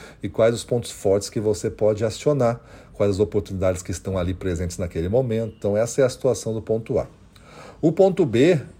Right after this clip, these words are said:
é o conjunto de metas, supermetas e todas as definições de ganhos que uma empresa proporciona. Isso é o ponto B.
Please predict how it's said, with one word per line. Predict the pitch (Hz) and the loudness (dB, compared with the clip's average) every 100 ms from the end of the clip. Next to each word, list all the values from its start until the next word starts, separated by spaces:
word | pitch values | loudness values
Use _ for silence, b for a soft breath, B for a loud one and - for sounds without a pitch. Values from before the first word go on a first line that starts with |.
| - | 2
é | 120 | 4
o | 143 | 4
conjunto | 147 151 131 98 160 185 190 | 4 4 4 2 0 0 -2
de | 135 | 0
metas, | 139 107 113 160 - 185 175 - - - | 0 0 0 0 -2 -4 -4 -8 -12 -16
supermetas | - - 143 139 117 92 95 120 - 135 113 | -12 -8 0 2 2 2 0 0 0 0 0
e | |
todas | 113 139 156 151 | -2 2 2 2
as | 151 | 0
definições | 131 139 - 131 101 - 110 117 131 - - - B B B B - | 2 2 0 -4 -4 -4 -2 0 -2 -6 -12 -14 B B B B -10
de | 90 101 | -6 -4
ganhos | 90 98 104 117 117 | 0 0 0 -2 -4
que | - - 127 | -6 -4 -2
uma | 123 | 0
empresa | 123 113 104 107 113 123 120 | -2 -2 -2 0 0 0 0
proporciona. | 123 117 139 131 - 73 - - _ - | 0 2 2 2 -4 -4 -6 -20 _ -12
Isso | 95 90 - 131 | -8 -6 0 2
é | 92 104 - _ _ - - - _ _ - | 2 0 -6 _ _ -20 -20 -20 _ _ -14
o | |
ponto | - 110 98 123 | -2 -2 0 -4
B. | 95 87 | -4 -4